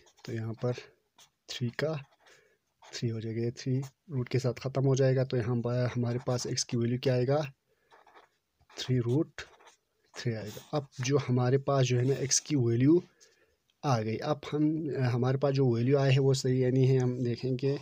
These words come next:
तो हम यहाँ पर, अ, जो है ना वेरीफाई करेंगे कि हमारे पास जो स-, अ, आंसर आया है वो सही है नहीं है। तो यहाँ सवाल है, हमारे सवाल, सवाल क्या है, हमारे पास एक्स की पावर, एक्स की three is equal to three।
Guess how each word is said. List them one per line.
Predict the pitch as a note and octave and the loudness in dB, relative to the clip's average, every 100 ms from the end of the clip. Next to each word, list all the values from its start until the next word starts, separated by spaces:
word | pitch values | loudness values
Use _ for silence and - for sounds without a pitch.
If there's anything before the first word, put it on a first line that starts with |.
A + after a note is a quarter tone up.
| - - - - - - - - - _ - | -10 -20 -20 -18 -18 -18 -20 -20 -20 _ -10
तो | |
हम | B2+ B2+ | -2 0
यहाँ | C3 G#2 B2 | 0 0 -4
पर, | C3 D3 D#3 C3 - - | 0 2 2 0 -8 -6
अ, | C3 | -4
जो | A#2 | -2
है | A2+ | 0
ना | B2 D3+ C#3 - _ - - - - - - - - - - _ _ - | 2 0 -2 -14 _ -20 -20 -20 -18 -18 -18 -20 -20 -20 -20 _ _ 0
वेरीफाई | C3 A#2 C#3 C#3+ | 2 2 0 2
करेंगे | C#3+ C3+ C3+ C3+ C3+ - - - - _ _ _ - - - - _ - - | 4 4 4 4 0 -6 -18 -20 -20 _ _ _ -20 -20 -20 -20 _ -20 -6
कि | C#3+ | 0
हमारे | A#2+ B2 C3 | 2 2 0
पास | C3+ B2+ | 0 0
जो | B2 | 0
स-, | - - | -4 -6
अ, | C3+ | -2
आंसर | B2 A#2+ C#3 C3 C#3 | -2 -2 0 0 0
आया | B2+ B2 | 0 2
है | C3 | 4
वो | B2+ B2+ | 4 2
सही | - B2 A#2+ | 0 0 2
है | |
नहीं | A#2 A#2 | 2 0
है। | A2 | 0
तो | A#2+ | -2
यहाँ | A2 C#3 C#3 | 0 0 2
सवाल | C3 C3 C#3+ | 4 6 6
है, | C#3 | 6
हमारे | C3 C3+ B2+ B2+ C3 | 6 6 6 4 0
सवाल, | - B2 C3 - | 0 2 2 -2
सवाल | C3+ A#2+ B2+ | -4 2 2
क्या | C3+ C#3 | 4 6
है, | |
हमारे | B2+ B2+ B2 | 6 4 2
पास | B2+ B2 | 0 0
एक्स | B2+ - | -2 -4
की | - - | -6 -2
पावर, | B2 B2+ C3+ - _ _ _ _ - - - - _ | 0 0 0 -8 _ _ _ _ -20 -20 -20 -20 _
एक्स | C3+ A#2+ | -4 -4
की | - | -4
three | B2 - A#2+ | -4 0 0
is | |
equal | B2 B2 A#2+ | 0 -2 -4
to | B2+ | -6
three। | - B2 | -4 -4